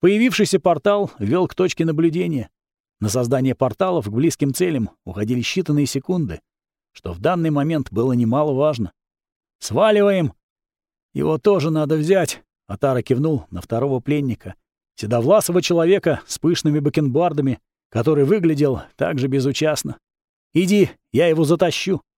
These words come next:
Мне не хотелось возиться со стариком, но спорить не хотелось ещё больше. Когда первый скрылся в портале, я схватил пленника за лианы и взвалил на спину. Приводить его в чувство не было времени, поэтому ему обломилась исключительная возможность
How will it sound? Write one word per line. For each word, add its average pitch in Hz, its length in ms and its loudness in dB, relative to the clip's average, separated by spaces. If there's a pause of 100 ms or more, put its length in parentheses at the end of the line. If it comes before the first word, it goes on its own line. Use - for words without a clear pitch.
(420)
Мне 196 220 2
не 190 100 4
хотелось 175 460 2
возиться 123 400 0
со 113 120 -6
стариком, 147 520 -2 (140)
но - 220 -6
спорить 131 420 -2
не 117 80 -2
хотелось 120 420 -4
ещё 117 200 -2
больше. 139 380 -4 (460)
Когда 120 280 -2
первый 175 400 0
скрылся - 440 -2
в - 80 -10
портале, 175 540 -2 (400)
я 120 160 0
схватил 175 360 0
пленника 190 460 2
за 151 140 2
лианы 185 520 2 (140)
и 147 160 -4
взвалил 156 420 0
на 160 160 0
спину. 170 420 -4 (680)
Приводить 165 440 2
его 131 140 2
в - 60 -2
чувство 151 300 -2
не 131 140 2
было 123 180 0
времени, 147 460 0 (340)
поэтому 123 420 2
ему 123 160 2
обломилась 123 640 0
исключительная 170 920 0
возможность 127 760 -4